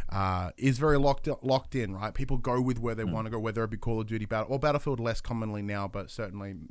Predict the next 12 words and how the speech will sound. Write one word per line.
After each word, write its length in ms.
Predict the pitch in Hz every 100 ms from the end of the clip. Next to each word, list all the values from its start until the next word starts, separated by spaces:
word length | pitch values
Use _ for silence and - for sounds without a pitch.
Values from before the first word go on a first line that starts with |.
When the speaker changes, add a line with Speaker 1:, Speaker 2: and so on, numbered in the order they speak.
| 82 -
Speaker 1:
n-, 360 | - 107 107 117
heading 240 | 110 110 107
into, 320 | 101 110 98 - - - -
uh, 340 | 98 98 90 87
whatever 260 | 95 95
the 60 | 98
next 140 | 92
one 100 | 98
is, 180 | 95 92 - - - - -
tw-, 180 | - - -
twenty 160 | 123
forty-two? 340 | 120 117 131